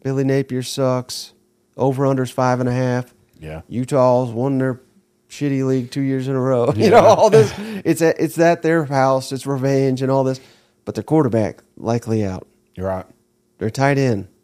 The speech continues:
Speaker 1: likely out, and he's their best player. Uh, they're starting a, a left tackle's a true freshman.
Speaker 2: Mm-hmm.
Speaker 1: Their backup quarterback out for the season, got hurt
Speaker 2: Yeah.
Speaker 1: in camp. I mean, there's so many things lining up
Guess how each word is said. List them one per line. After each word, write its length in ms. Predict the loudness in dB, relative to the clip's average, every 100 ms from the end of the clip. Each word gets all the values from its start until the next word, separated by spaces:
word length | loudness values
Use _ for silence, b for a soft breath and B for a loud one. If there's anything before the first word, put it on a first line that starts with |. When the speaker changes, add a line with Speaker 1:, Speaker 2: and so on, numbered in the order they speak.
| _ -10
Speaker 1:
likely 440 | -6 -4 -4 -8
out, 220 | -8 -12 -16 _ _ _ -12
and 100 | -8
he's 140 | -4
their 100 | -6 -8 _ _ -6
best 200 | -6 -4
player. 320 | -4 -4 -8 b b b b
Uh, 400 | -4 0 0 0
they're 160 | -2 -4
starting 400 | -2 0 2 0
a, 160 | 0 -2
a 100 | -6
left 260 | -2 -4 -2
tackle's 380 | -4 -2 -4 -8
a 60 |
true 300 | -10 -6 -6
freshman. 520 | -4 -4 -4 -6 -12
Speaker 2:
Mm-hmm. 300 | -10 -8 -8 -8 _ _
Speaker 1:
Their 120 | -2
backup 440 | 2 2 2 -2 -2
quarterback 500 | -2 0 0 -2 0
out 220 | 0 0 -2
for 100 | -6
the 120 | -6
season, 300 | -2 -2 -2
got 160 | -2
hurt 180 | -2 -2
Speaker 2:
Yeah. 80 | -4
Speaker 1:
in 100 | -6
camp. 240 | -6 -6 -8 b b
I 60 | 2
mean, 160 | 2
there's 220 | 2 0
so 280 | -4 -2 2
many 200 | 2 2
things 400 | 2 2 2 0
lining 440 | 0 0 2 2 2
up 280 | 0 -2